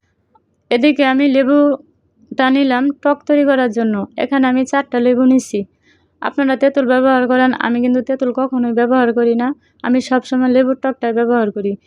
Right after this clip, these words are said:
কারণ লেবুর টকটা আমার কাছে খুবই ভালো লাগে, আর এটা কোনো ক্ষতি করে না। আর তেঁতুলের টকটা খুবই ক্ষতিকর,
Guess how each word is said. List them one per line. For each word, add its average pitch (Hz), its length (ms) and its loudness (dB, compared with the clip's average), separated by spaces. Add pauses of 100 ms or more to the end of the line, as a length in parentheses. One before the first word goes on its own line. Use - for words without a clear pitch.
(140)
কারণ 240 240 -2 (220)
লেবুর 254 380 0
টকটা 262 280 -6
আমার 233 180 -4
কাছে 247 240 -4
খুবই 247 260 0
ভালো 240 260 0
লাগে, 233 280 2 (320)
আর 226 120 -4
এটা 240 220 -2
কোনো 247 220 0
ক্ষতি 240 300 -4
করে 247 240 -2
না। 202 120 -2 (360)
আর - 100 -6
তেঁতুলের 285 460 -2
টকটা 269 500 -6
খুবই 247 320 -2
ক্ষতিকর, 247 500 -4